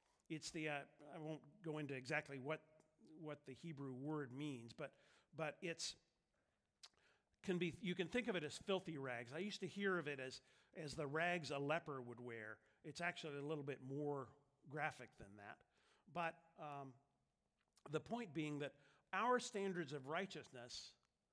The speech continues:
are the very dregs in God's eyes.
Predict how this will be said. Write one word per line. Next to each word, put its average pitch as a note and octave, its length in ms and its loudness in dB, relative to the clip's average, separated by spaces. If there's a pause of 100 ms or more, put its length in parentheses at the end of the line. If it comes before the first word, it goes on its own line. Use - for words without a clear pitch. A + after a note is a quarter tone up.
(340)
are D#3 160 2
the D3 120 0
very D#3+ 320 6
dregs C3+ 920 0 (240)
in C3+ 220 -6
God's C#3 440 -2
eyes. B2+ 540 -8